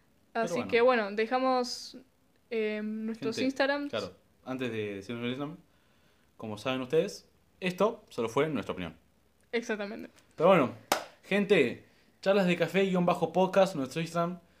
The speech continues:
Speaker 1: C D C guion bajo podcast, nuestro Twitter.
Speaker 2: Ah, bueno, queremos agradecer también la, la difusión que se
Speaker 1: Gracias,
Speaker 2: generó en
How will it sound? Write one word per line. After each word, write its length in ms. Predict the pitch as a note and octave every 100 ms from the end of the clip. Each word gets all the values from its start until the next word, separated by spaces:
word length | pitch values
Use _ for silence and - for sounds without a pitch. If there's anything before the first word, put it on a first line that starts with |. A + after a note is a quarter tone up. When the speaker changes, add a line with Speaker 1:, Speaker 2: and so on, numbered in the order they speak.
| _ _ _
Speaker 1:
C 200 | - D#3
D 100 | D3+
C 280 | D3 F3 D#3+
guion 160 | C3 C3
bajo 280 | B2+ C3 B2
podcast, 500 | D3 D3 D3+ D3+ C#3+
nuestro 480 | A2 G#2 - G#2
Twitter. 480 | G2+ F#3+ F#3+ A3 A#3+ -
Speaker 2:
Ah, 100 | A#3+
bueno, 200 | A#3+ A3+
queremos 320 | A3+ C#4 C#4
agradecer 360 | A#3 A3 A3+ B3
también 300 | C4 B3 B3+
la, 240 | B3+ A3+ G#3+
la 120 | G#3+
difusión 680 | G#3 A3 G#3+ B3 C4 C#4+ D4+
que 80 | A3
se 140 | A3
Speaker 1:
Gracias, 260 | - - A#3
Speaker 2:
generó 180 | A#3 B3 - - -
en 120 | A#3